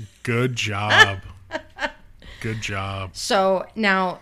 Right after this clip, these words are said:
Speaker 1: they're both eligible for the death penalty, obviously being in the state of Texas.
Speaker 2: Yes, sir.
Speaker 1: Um,
Speaker 2: I love you, Texas.
Speaker 1: So he, on December seventeenth of two thousand and fourteen, was sentenced to die by lethal injection.
Speaker 2: Fucking A right.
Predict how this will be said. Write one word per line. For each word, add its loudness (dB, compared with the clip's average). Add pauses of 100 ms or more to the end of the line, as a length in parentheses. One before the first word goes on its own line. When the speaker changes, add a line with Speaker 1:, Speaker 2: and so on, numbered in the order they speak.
Speaker 1:
they're 0
both 0
eligible -4
for -8
the -8
death -6
penalty, -8
obviously -8
being -10
in -10
the -10
state -10
of -20
Texas. -6
Speaker 2:
Yes, -4
sir. 2
Speaker 1:
Um, -6 (220)
Speaker 2:
I -8
love 0
you, 0
Texas. -2
Speaker 1:
So 0
he, -6
on 0
December -4
seventeenth -6
of -10
two -12
thousand -6
and -10
fourteen, -10 (340)
was -6
sentenced -6 (120)
to -14
die -2 (180)
by -6
lethal -12
injection. -8
Speaker 2:
Fucking -4
A -2
right. -6